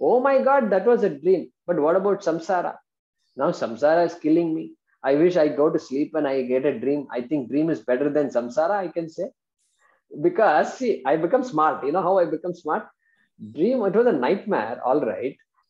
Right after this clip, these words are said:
And, but at least I can wake up out of the nightmare. I know it's really not real. So it's okay. Let me suffer through the dream, okay? And, but this samsara is just too much for me. This life is just too much, correct? And so I,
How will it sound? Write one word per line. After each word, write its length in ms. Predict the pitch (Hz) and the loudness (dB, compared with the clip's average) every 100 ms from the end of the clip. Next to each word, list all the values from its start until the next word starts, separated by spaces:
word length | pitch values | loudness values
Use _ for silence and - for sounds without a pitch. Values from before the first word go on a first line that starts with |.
| - | -4
And, 160 | 147 | 0
but 120 | 156 | 2
at 200 | 170 156 | 2 2
least 160 | 277 302 | 2 4
I 100 | 285 | 4
can 220 | 285 185 | 4 4
wake 200 | 151 208 | 4 2
up 140 | 240 240 | 2 2
out 160 | 185 | 4
of 80 | 190 | 4
the 80 | 180 | 4
nightmare. 460 | 151 165 170 180 | 2 0 0 0
I 100 | 180 | 2
know 200 | 160 196 | 4 4
it's 140 | 220 160 | 4 2
really 380 | 156 269 320 226 | 2 4 4 4
not 320 | 170 185 - | 2 0 0
real. 340 | 151 135 113 - _ _ | 0 2 -2 -6 _ _
So 120 | 233 | 2
it's 220 | 226 - | 2 4
okay. 320 | 277 302 339 165 | 4 4 4 4
Let 220 | - - | 2 2
me 100 | 311 | -2
suffer 460 | 320 - - 277 - | 0 0 0 0 -2
through 180 | 240 226 | -2 0
the 100 | 170 | 0
dream, 420 | 131 170 143 - - | 2 2 2 -4 -10
okay? 360 | 113 185 170 - - _ _ | -6 -2 -2 -4 -16 _ _
And, 380 | 151 139 113 104 113 | -4 -2 -4 -6 -2
but 200 | 143 143 | -2 0
this 200 | 160 175 | -2 -2
samsara 500 | 139 135 - 185 185 | -4 -4 0 2 2
is 60 | 135 | 2
just 240 | 151 - | -2 -4
too 100 | 135 | -6
much 160 | 156 160 | -6 -6
for 160 | - 104 | -6 -6
me. 120 | 104 | -6
This 200 | 120 127 | -12 -6
life 240 | 110 117 131 | -6 -6 -8
is 160 | 120 | -14
just 240 | - - _ | -16 -20 _
too 60 | _ | _
much, 400 | _ _ - - - _ _ | _ _ -14 -14 -16 _ _
correct? 300 | 139 165 - _ _ _ _ _ _ | -4 -4 -8 _ _ _ _ _ _
And 180 | 131 135 | -6 -4
so 220 | 143 196 | 0 2
I, 400 | 165 139 135 - | 2 0 -2 -8